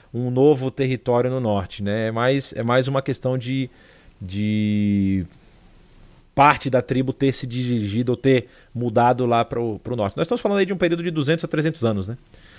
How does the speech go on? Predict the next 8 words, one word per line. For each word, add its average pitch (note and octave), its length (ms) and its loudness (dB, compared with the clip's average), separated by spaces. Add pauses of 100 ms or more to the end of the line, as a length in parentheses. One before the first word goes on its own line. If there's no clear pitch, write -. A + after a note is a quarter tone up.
(320)
É, G#2+ 120 0
então, C#3 680 0
tem C#3 140 0
tudo D#3 280 0
isso. G#2 360 0 (640)
Tá A2+ 120 -2
bom, D#3+ 160 4
pessoal? D3 440 4